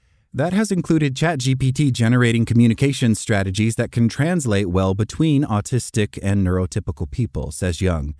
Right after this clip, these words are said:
who has held a workshop to help other neurodivergent entrepreneurs learn to use the chatbot. "A lot of autistic people have grown up being told that they are aliens or that they sound like robots or there's just something wrong with them," Young says.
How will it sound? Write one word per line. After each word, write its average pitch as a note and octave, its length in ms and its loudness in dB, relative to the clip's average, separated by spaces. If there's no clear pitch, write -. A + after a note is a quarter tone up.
who C#3 120 2
has C3 220 2
held C#3+ 160 2
a A2+ 60 2
workshop A#2+ 460 0
to A2+ 60 -2
help A2 220 0
other C3 280 2
neurodivergent G#2+ 880 2
entrepreneurs G2+ 800 0
learn G#2 280 2
to A2 100 -4
use D3 240 0
the - 80 -6
chatbot. - 640 -8
"A F#2+ 80 -2
lot C3+ 180 2
of F#3 100 0
autistic D#3+ 480 -2
people D#3+ 280 2
have A#2 160 2
grown A#2+ 260 4
up B2 160 2
being A2+ 220 2
told C3 320 2
that G2+ 120 0
they G#2 160 2
are F#2 140 0
aliens B2 640 2
or G2+ 200 0
that G2 180 -2
they G2 140 2
sound F#2+ 380 0
like E2+ 200 -2
robots A#2+ 600 0
or F#2 140 0
there's F2 260 -2
just - 320 -8
something A2 360 -2
wrong G#2 300 0
with G2+ 200 -2
them," E2+ 200 -2
Young F2 300 -2
says. F2 400 -6